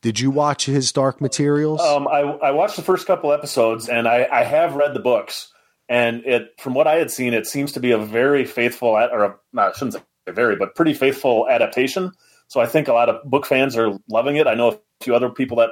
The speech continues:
Speaker 2: have read the books that actually absolutely love it. But when, once I got sucked into the Watchmen hole, I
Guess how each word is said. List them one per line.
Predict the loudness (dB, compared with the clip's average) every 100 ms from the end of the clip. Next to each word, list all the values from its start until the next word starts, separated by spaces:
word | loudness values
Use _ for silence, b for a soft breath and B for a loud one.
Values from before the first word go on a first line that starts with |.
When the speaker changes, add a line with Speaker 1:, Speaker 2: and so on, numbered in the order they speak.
| -2
Speaker 2:
have | 2
read | 2
the | 2
books | -8 -4
that | 0
actually | 2 0 -2 -2 0
absolutely | 0 0 0 0
love | 2 2
it. | 0 -4 b b b
But | -2 0 -2 -10 -4
when, | 0 2
once | 0 -2 _ _ -4 0
I | 2
got | 0 0
sucked | -2 0
into | 0 2
the | 2
Watchmen | 0 0 -2
hole, | 0 2 2 2
I | 0